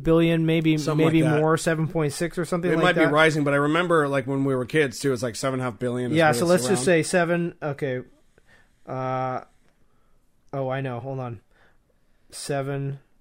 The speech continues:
Speaker 1: Sorry, I'm literally doing math on my calculator right now. Uh, let's see, that's thousand million.
Speaker 2: I'm glad
Speaker 1: Is
Speaker 2: that
Speaker 1: that,
Speaker 2: you
Speaker 1: is that seven and a half billion right there, or do I need to add three more zeros?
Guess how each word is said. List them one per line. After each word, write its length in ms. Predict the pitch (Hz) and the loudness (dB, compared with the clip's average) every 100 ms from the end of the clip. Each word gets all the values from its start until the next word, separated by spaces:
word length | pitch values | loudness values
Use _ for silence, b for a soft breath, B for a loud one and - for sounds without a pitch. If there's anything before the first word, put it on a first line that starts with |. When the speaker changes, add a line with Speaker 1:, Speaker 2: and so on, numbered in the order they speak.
| _ _ _ _ | _ _ _ _
Speaker 1:
Sorry, 300 | - 170 151 | 2 4 6
I'm 160 | 165 180 | 6 8
literally 320 | 220 196 165 | 10 10 8
doing 280 | 175 165 156 | 8 6 6
math 280 | 151 147 | 4 2
on 80 | 151 | 0
my 140 | 139 131 | -2 -2
calculator 580 | 160 147 - 135 123 | 0 0 0 -4 -2
right 220 | 120 120 117 | -4 -4 -6
now. 320 | 117 110 110 b b b - | -8 -8 -12 b b b -10
Uh, 280 | 127 123 | -4 -2
let's 180 | 120 127 | -2 -4
see, 140 | - 127 | -4 -4
that's 480 | 131 123 123 - - b b - | -4 -4 -6 -14 -18 b b -8
thousand 400 | 139 135 135 139 | -2 -2 -2 -2
million. 260 | 135 135 | -2 0
Speaker 2:
I'm 40 | 139 | 0
glad 200 | 151 156 | 4 4
Speaker 1:
Is 60 | |
Speaker 2:
that 80 | 156 | 6
Speaker 1:
that, 60 | 214 | 8
Speaker 2:
you 60 | 190 | 8
Speaker 1:
is 80 | |
that 200 | 202 233 | 8 6
seven 340 | - 220 220 208 | 6 6 8 6
and 100 | 196 | 6
a 40 | |
half 220 | 190 180 | 6 4
billion 300 | 156 170 175 | 6 6 6
right 180 | 175 175 | 6 4
there, 160 | 165 175 | 6 6
or 80 | 156 | 6
do 120 | 156 | 6
I 60 | 147 | 4
need 160 | 151 | 4
to 180 | 143 139 | 4 4
add 240 | 139 135 | 2 0
three 160 | 127 147 | 0 -2
more 200 | 135 127 | 0 -2
zeros? 440 | 117 113 104 101 | -2 -2 -2 -6